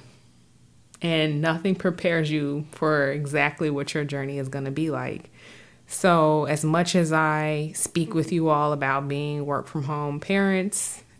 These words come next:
work from home moms specifically, it's hard.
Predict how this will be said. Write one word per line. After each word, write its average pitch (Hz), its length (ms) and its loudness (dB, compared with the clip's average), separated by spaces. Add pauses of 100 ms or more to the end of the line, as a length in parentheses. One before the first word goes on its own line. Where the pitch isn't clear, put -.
(120)
work 135 180 -2
from 147 120 -4
home 147 180 -4
moms 151 380 -6
specifically, 160 840 -4 (960)
it's 185 160 2
hard. 156 500 2